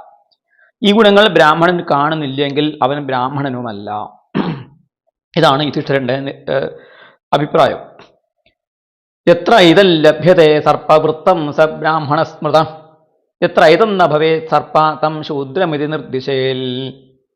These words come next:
അല്ലയോ സർപ്പ, അല്ലയോ മഹാസർപ്പ,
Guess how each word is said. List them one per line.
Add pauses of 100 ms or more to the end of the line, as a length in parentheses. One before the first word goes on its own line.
(840)
അല്ലയോ
സർപ്പ, (500)
അല്ലയോ
മഹാസർപ്പ,